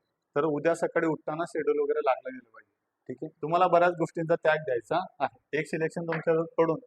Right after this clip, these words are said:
बऱ्याच गोष्टी घेऊन गेली. ठीक आहे? इथपर्यंत क्लिअर झाला. त्यानंतर बघा,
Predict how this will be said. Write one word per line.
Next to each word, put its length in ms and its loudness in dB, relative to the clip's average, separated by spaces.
बऱ्याच 280 2
गोष्टी 220 -8
घेऊन 180 -6
गेली. 200 -20
ठीक 160 -4
आहे? 380 -6
इथपर्यंत 480 0
क्लिअर 220 4
झाला. 200 4
त्यानंतर 360 4
बघा, 240 6